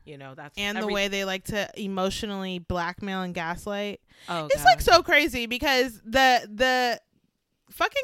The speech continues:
Speaker 2: Cancers, they're basically like Sour Patch Kids. Like, first they're sour, then they're sweet. Like, what is wrong with y'all? Like,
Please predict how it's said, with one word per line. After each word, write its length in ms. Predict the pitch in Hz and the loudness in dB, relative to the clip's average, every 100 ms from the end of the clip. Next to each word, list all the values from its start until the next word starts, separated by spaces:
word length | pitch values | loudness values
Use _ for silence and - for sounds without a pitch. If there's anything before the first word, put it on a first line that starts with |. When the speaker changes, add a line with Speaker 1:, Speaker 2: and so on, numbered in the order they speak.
| 466 | -4
Speaker 2:
Cancers, 500 | 240 220 294 277 254 | -4 -4 -4 -4 -2
they're 140 | 262 | -2
basically 460 | 240 269 381 370 320 | -2 -4 -4 -6 -4
like 180 | 269 | -4
Sour 240 | - 240 269 | -4 -2 -2
Patch 300 | 240 170 - | -4 -8 -8
Kids. 260 | 170 - | -10 -10
Like, 260 | - 117 - | -12 -14 -14
first 280 | - 202 202 | -8 -8 -4
they're 100 | 220 | -6
sour, 320 | 202 180 185 | -4 -4 -4
then 160 | 185 180 | -4 -8
they're 140 | 185 | -8
sweet. 360 | - 247 196 - | -8 -10 -12 -12
Like, 380 | 104 107 - _ _ _ _ _ _ _ | -12 -12 -14 _ _ _ _ _ _ _
what 340 | 170 175 240 | -6 -2 -2
is 200 | 247 220 | -2 -2
wrong 260 | 202 220 240 | -2 -2 -2
with 160 | 180 | -4
y'all? 320 | - 208 - 214 - _ | -10 -16 -16 -18 -20 _
Like, 400 | 226 190 180 180 | -10 -6 -6 -6